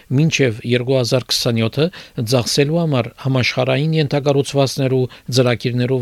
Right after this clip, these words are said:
վրա։ Միացյալ Նահանգներու պաշտոնյաներ երկար ժամանակ է կպնթեն, որ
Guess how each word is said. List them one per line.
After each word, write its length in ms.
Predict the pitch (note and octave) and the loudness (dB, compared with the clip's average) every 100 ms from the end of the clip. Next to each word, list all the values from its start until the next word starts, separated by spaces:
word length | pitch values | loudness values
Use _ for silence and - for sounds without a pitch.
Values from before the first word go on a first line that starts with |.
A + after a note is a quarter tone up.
| A#2+ | -2
վրա։ 120 | A#2+ B2 _ _ _ _ _ _ _ _ _ _ _ _ _ _ _ _ _ _ _ - | -2 -6 _ _ _ _ _ _ _ _ _ _ _ _ _ _ _ _ _ _ _ 0
Միացյալ 380 | C3 C#3 G#3+ G3 | 0 2 2 4
Նահանգներու 400 | D#3 A#2+ D#3 D#3+ | 2 2 2 4
պաշտոնյաներ 680 | C#3 G#2+ B2+ B2+ B2 C3 C3+ | 2 2 0 0 0 0 2
երկար 300 | C3+ F3 E3+ | 2 2 2
ժամանակ 380 | D3 C3 B2 A#2 | 2 0 0 0
է 40 | A#2 | -2
կպնթեն, 400 | A#2+ B2+ A#2+ E3 | -2 -2 0 0
որ 200 | C#3+ | 2